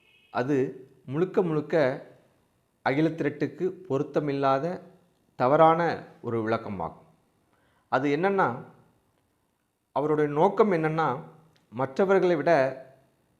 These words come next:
தங்கள் குடும்பத்துக்கும் தனக்கும் பிறப்பின் அடிப்படையிலேயே தகுதி இருக்கிறது அப்படி என்று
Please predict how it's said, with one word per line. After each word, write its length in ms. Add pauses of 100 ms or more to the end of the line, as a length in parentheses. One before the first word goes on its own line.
(120)
தங்கள் 400
குடும்பத்துக்கும் 800
தனக்கும் 500 (640)
பிறப்பின் 720
அடிப்படையிலேயே 1120 (600)
தகுதி 340
இருக்கிறது 840 (640)
அப்படி 340
என்று 280